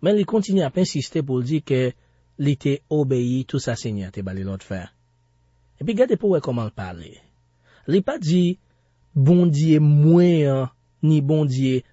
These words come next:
nou an, non? Men li di Samyèl, Seyè a, Bondye ou a. Malgre li klè, se sa el ki te koupab, li pa vle pran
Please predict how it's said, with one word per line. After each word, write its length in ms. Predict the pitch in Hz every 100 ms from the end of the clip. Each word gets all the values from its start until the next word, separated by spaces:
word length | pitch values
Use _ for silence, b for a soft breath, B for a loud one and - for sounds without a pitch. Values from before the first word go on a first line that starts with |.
| -
nou 480 | 151 160 165 151 117
an, 140 | 101
non? 220 | 135 226 - _ _ _ 156
Men 160 | 226
li 80 | 220
di 80 | 180 202
Samyèl, 480 | 143 139 190 220 190 _ _ _ -
Seyè 720 | - - 208 220 175 127 120 175
a, 80 | 185 - _ _ _
Bondye 800 | 135 131 165 165 139 143 156 151 - _ _ _ -
ou 280 | 202 196 196
a. 160 | 208 117 - _ _ _ _ _ _ _ _ _ _ _ _ _ _ _ _
Malgre 400 | 120 127 123 127 120
li 120 | 120
klè, 240 | 160 190 160
se 160 | 127
sa 160 | - 117
el 80 | 113
ki 80 | 120
te 120 | 117 104
koupab, 460 | 98 120 127 120 - _ _ _ _ _ _ _ _ -
li 100 | 123
pa 220 | - 113
vle 220 | 107 113 107
pran 220 | 117